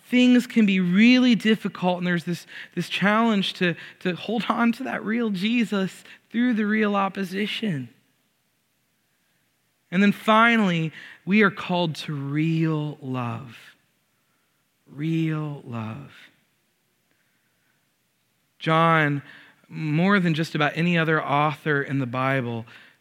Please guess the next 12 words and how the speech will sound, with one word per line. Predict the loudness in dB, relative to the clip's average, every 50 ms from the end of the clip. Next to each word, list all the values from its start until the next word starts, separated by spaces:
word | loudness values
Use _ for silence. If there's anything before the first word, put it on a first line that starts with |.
| _ _ _ _ _ _ _ _ -10
challenges | -8 -4 -2 0 0 0 2 2 2 2 2 2 0 0 0 0 -2 -2 -4 -4
the | -8 -8
church | -8 -6 -6 -4 -4 -4 -4 -6 -8 -8 -10 -8 -6
and | -6 -4
encourages | -4 -6 -8 -8 -8 -6 -4 -2 -2 -2 -2 -4 -6 -8 -8
the | -10 -12
church | -12 -10 -6 -6 -4 -4 -6 -8 -10 -16 -16 -18 -20 -20 -20 -20 _ _ -20
to | -16 -14 -14
really | -10 -8 -6 -4 -4 -2 -2
love | -2 -2 -4 -4 -4 -4 -6 -8
one | -10 -10 -10 -10 -12
another | -12 -14 -16 -16 -18 -18 -20 -20